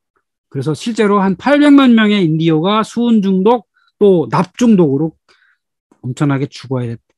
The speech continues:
했다고 하는 사실이죠. 이로부터 이 중남미에는 착취 경제란 것이 이제 등장을 하게 된 거-,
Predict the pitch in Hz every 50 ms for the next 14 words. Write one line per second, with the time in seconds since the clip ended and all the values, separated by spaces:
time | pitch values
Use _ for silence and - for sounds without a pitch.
0 | _ _ _ _ - - - _ 190 180 165 151 135 127 120 117 120 127 131 -
1 | - 151 - - 160 160 - - - _ _ _ _ _ _ _ _ - _ _
2 | _ _ 170 202 294 320 285 294 - _ - 220 233 240 262 262 - _ _ _
3 | _ _ _ _ - 175 175 - - 190 220 254 277 262 240 220 208 196 185 175
4 | 175 180 190 190 185 _ - - - 311 - _ _ - - 277 285 262 240 220
5 | 196 185 180 156 156 156 143 131 123 113 110 107 - - 131 127 110 101 - -
6 | 143 156 151 151 139 139 135 131 127 139 139 131 123 117